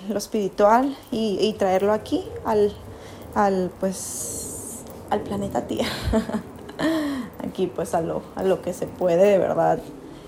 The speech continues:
eh, pues, tocar y sentir. Eh, espero me haya dado a entender y, y, pues, nada, a respirar,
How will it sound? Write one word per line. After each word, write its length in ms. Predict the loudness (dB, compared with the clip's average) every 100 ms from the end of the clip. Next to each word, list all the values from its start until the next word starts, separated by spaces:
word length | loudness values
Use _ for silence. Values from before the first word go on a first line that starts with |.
| -2
eh, 320 | 0 2 0 -6 -18 4
pues, 200 | 4 6
tocar 360 | 0 2 -2 -2 -6
y 100 | -6
sentir. 580 | -4 -4 -6 -6 -6 -6 -12 -16 -16 -18 -18 -20 -6
Eh, 300 | -2 -2 -2
espero 560 | -4 0 4 4 4 4
me 160 | 4
haya 220 | 4 6 6
dado 140 | 6
a 60 | 4
entender 640 | 2 2 0 2 2 0 -6 -14 -14 -12 -4
y, 480 | -2 0 -2 -2 -4 -8 -16 -18 -18 -16 -16 -6 -2
y, 80 | 0
pues, 180 | 0 0
nada, 500 | 2 2 4 2 2
a 40 |
respirar, 640 | 0 -2 2 4 6 6